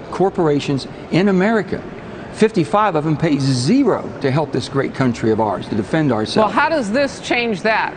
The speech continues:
Speaker 2: Because that, that's,
Speaker 1: At
Speaker 2: that's
Speaker 1: minimum,
Speaker 2: part
Speaker 1: it's
Speaker 2: of
Speaker 1: a
Speaker 2: the
Speaker 1: minimum
Speaker 2: corporate
Speaker 1: fifteen percent.
Speaker 2: structuring,
Speaker 1: It's a
Speaker 2: right?
Speaker 1: minimum of fifteen percent. The tax rate was at thirty-five percent before twenty seventeen.
Speaker 2: Right.
Speaker 1: Then it went to twenty-one percent.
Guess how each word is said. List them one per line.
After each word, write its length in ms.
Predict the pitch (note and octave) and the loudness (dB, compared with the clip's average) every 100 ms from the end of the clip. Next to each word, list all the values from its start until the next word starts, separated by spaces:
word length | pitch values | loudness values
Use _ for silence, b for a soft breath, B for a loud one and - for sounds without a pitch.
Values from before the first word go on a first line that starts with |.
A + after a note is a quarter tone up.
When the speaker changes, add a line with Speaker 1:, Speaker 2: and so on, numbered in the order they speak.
| D#3+ | -4
Speaker 2:
Because 300 | F#3 G#3+ G#3+ | -2 0 0
that, 220 | A#3+ - | 0 0
that's, 320 | A3 C4+ - | -2 -2 -4
Speaker 1:
At 60 | F#3+ | -2
Speaker 2:
that's 220 | A#3 C#4+ | 0 2
Speaker 1:
minimum, 220 | F#3+ G#3 | 0 2
Speaker 2:
part 160 | C4 C4+ - | 2 2 0
Speaker 1:
it's 20 | |
Speaker 2:
of 120 | A3 | 2
Speaker 1:
a 40 | |
Speaker 2:
the 60 | A3+ | 2
Speaker 1:
minimum 320 | G#3+ B3+ B3 | 2 2 2
Speaker 2:
corporate 200 | A3+ A#3+ | 0 0
Speaker 1:
fifteen 220 | A3+ A3 A3+ | 0 0 0
percent. 460 | B3 A#3+ C#4+ B3 | 0 0 0 -2
Speaker 2:
structuring, 240 | G3 C#3+ A#2 - - - - | -4 -6 -8 -12 -14 -12 -2
Speaker 1:
It's 240 | - G#3 | 0 2
a 40 | |
Speaker 2:
right? 20 | G3 | 2
Speaker 1:
minimum 360 | G#3 A#3+ A#3 F#3+ | 0 0 0 -2
of 100 | D3+ | -2
fifteen 460 | A#3+ A#3 G#3 G3+ | -4 -2 -2 0
percent. 440 | G3 F#3+ - B3 B2 B B B | 0 -2 -2 -4 -6 B B B
The 80 | D#3+ | -2
tax 380 | D#3 B3 C4+ - | 0 0 0 -2
rate 160 | G3+ C#3 | -2 0
was 140 | C#3 | -2
at 100 | - | -2
thirty-five 680 | - G3+ G#3 - G#3+ C4 C4 | 0 0 0 -2 -2 -2 -2
percent 560 | D3+ - C#3+ G#2+ - | -4 -2 -4 -6 -6
before 320 | - - E3 | -6 -2 -2
twenty 320 | C3+ D#3+ C#3 A#2 | 0 0 0 0
seventeen. 460 | - A2+ A2+ F#3+ | 0 0 2 2
Speaker 2:
Right. 240 | E3+ D3 - - - - - | 0 -2 -6 -14 -16 -14 -2
Speaker 1:
Then 140 | D#3 | 0
it 80 | F#3 | 2
went 220 | F3+ G3+ | 0 0
to 80 | F3+ | -4
twenty-one 640 | E3+ G#3+ A3 A3 A3 C#4 | -2 -2 0 2 0 0
percent. 440 | B3+ D3 - A2+ | -2 -4 -2 -4